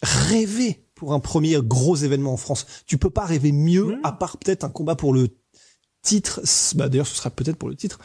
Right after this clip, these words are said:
Speaker 2: Ouais.
Speaker 1: Mais à part un combat pour le titre avec un combattant français et puis un champion américain ou n'importe lequel, c'est vrai que à part ce cas de figure-là, c'est, c'est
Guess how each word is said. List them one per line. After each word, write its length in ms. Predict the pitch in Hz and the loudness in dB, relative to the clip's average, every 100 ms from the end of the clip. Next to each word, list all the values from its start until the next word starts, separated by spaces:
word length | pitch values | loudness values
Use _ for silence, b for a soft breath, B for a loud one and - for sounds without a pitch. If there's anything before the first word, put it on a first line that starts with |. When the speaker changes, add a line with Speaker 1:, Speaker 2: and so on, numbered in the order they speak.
| B | B
Speaker 2:
Ouais. 60 | 131 B - | -16 B -4
Speaker 1:
Mais 140 | 151 156 | -2 0
à 100 | 147 | 0
part 200 | 196 139 | 0 -2
un 60 | |
combat 260 | 131 147 143 | -2 0 0
pour 160 | - 135 | 2 2
le 100 | 123 | 2
titre 320 | 190 - 147 | 0 0 0
avec 240 | 135 135 | 0 0
un 60 | 127 | -2
combattant 300 | 143 135 135 | -2 0 0
français 420 | - 135 156 156 | 0 0 2 2
et 60 | 139 | 2
puis 200 | - 131 | 0 0
un 120 | 110 | 0
champion 400 | 131 127 143 139 | -4 -2 0 2
américain 560 | 131 123 110 143 143 | 2 2 2 2 2
ou 80 | 135 | 0
n'importe 340 | 123 127 110 139 | -2 -4 -4 -2
lequel, 280 | 127 196 B B B B B B - | 0 -2 B B B B B B -2
c'est 160 | - | 2
vrai 140 | 147 180 | 2 2
que 100 | - | 0
à 80 | - | 0
part 160 | 180 | 0
ce 100 | - | 0
cas 120 | 139 143 | 0 -2
de 40 | |
figure-là, 380 | - 123 131 185 | 0 2 4 2
c'est, 220 | - - | 2 2
c'est 240 | - - | 0 0